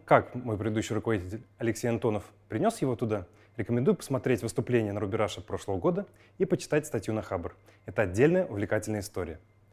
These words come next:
А на Ruby мы делаем микросервисы. Как вы знаете, микросервисы между собой общаются.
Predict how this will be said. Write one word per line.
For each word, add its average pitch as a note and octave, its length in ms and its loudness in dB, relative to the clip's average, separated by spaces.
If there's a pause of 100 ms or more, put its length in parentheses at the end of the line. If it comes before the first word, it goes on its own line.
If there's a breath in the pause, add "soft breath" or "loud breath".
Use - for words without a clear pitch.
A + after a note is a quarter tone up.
(100)
А C3+ 380 0
на C#3 100 0
Ruby G#3 360 4
мы A2 100 -4
делаем D3+ 240 4
микросервисы. G#2 640 -2 (560 soft breath)
Как - 160 -4
вы A2 80 0
знаете, D3 540 0
микросервисы A#2+ 560 0
между G2 200 -4
собой G#2 280 -2
общаются. F#2 480 -6